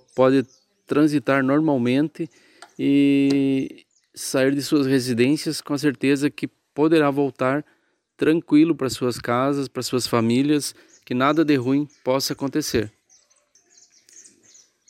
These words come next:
E também desejo a você e a todos os ouvintes aí um Feliz Natal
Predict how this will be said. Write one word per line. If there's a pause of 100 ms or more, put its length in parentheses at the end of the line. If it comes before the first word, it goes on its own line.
(140)
E
também
desejo
a
você
e
a (580)
todos
os
ouvintes
aí
um
Feliz
Natal